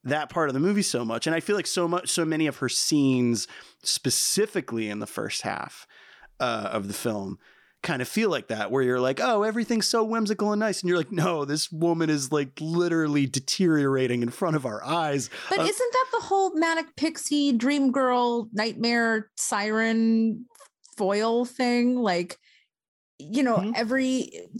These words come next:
Speaker 2: basically, like, every manic pixie dream girl is just, like, some nightmare siren waiting to suck your soul out.
Speaker 1: I don't think she's, I don't think it's that though, right? I don't think it's that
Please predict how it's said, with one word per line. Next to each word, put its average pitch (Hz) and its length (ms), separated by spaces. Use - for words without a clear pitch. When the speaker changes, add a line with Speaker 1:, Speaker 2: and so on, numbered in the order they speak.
Speaker 2:
basically, 349 300
like, 320 180
every 254 240
manic 233 300
pixie 226 320
dream 185 320
girl 214 300
is 180 100
just, 185 240
like, 185 120
some 185 280
nightmare 175 760
siren 180 800
waiting 170 460
to 170 260
suck - 300
your 175 120
soul 156 320
out. 170 240
Speaker 1:
I 277 120
don't 403 200
think 320 240
she's, 190 360
I 226 100
don't 294 160
think 269 180
it's 170 220
that 165 480
though, 101 320
right? 127 340
I 170 120
don't 254 200
think 185 280
it's 151 160
that 127 180